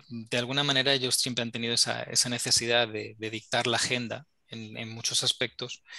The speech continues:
y en el tema tecnológico pues tenían un protagonismo, eh, se les había dejado de alguna manera tener ese, ese, esa especie de,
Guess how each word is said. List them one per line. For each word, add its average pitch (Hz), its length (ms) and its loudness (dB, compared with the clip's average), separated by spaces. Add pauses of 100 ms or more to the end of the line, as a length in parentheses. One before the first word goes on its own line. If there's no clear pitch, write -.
(600)
y 127 540 4
en 113 120 0
el 110 100 -8
tema 117 260 -4
tecnológico 120 580 -4
pues - 200 -4
tenían 110 380 -4
un 107 140 -12
protagonismo, 117 840 -4 (560)
eh, 107 260 -10 (140)
se - 200 4
les 117 140 2
había 120 280 2
dejado 117 420 2
de 101 80 -6
alguna 107 220 -8
manera 110 240 -4
tener 110 280 -10
ese, - 320 -2 (160)
ese, 120 500 0
esa 127 180 -2
especie 117 340 -4
de, 113 240 -6